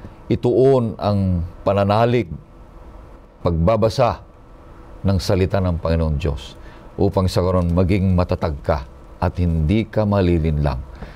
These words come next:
Magiging mapagtagumpayan mo lahat ang mga pagsubok sa buhay. Narito ang salita ng Panginoon Diyos na sinasabing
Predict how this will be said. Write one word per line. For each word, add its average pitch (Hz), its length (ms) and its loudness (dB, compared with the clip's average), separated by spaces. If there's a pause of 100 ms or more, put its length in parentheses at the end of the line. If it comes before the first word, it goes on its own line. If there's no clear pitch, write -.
(120)
Magiging 95 800 2 (720)
mapagtagumpayan 95 1600 0
mo 85 160 2
lahat 98 320 0 (160)
ang 85 160 0
mga 87 240 2
pagsubok 82 480 -2
sa - 80 -2
buhay. 73 400 -2 (480)
Narito 98 640 2 (480)
ang 85 160 0
salita 87 480 0
ng 82 160 0
Panginoon 85 320 0
Diyos 80 320 0 (160)
na 107 160 4
sinasabing 90 720 0